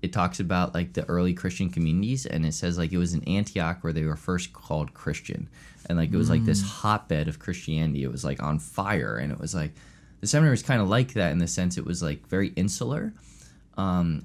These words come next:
Speaker 1: it was very safe. Um, and you have a lot of guys who are, like, want more than anything else just to, uh, figure out what God wants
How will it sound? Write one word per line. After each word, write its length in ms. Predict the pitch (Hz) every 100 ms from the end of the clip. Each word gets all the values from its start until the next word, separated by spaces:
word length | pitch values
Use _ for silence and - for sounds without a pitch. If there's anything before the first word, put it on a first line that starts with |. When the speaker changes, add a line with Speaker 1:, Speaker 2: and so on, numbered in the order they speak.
| -
Speaker 1:
it 40 |
was 100 | 87
very 160 | 104 113
safe. 600 | - - 92 127 - - - - - - -
Um, 460 | 87 87 82 78 73 - -
and 100 | 101
you 60 | 98
have 100 | 82
a 60 | 87
lot 160 | 104
of 60 | 113
guys 280 | 101 92 -
who 120 | 95
are, 120 | 80
like, 200 | 80 80 - -
want 480 | 82 95 98 110 -
more 240 | 92 98
than 160 | 87 73
anything 420 | 98 110 104 90
else 220 | 87 -
just 300 | - 82 -
to, 200 | 82 76 - - - - - - - - -
uh, 360 | 78 67 64 - - - -
figure 380 | - 117 101 95
out 160 | 85
what 140 | 78 78
God 220 | 78 78
wants 340 | 76 80 -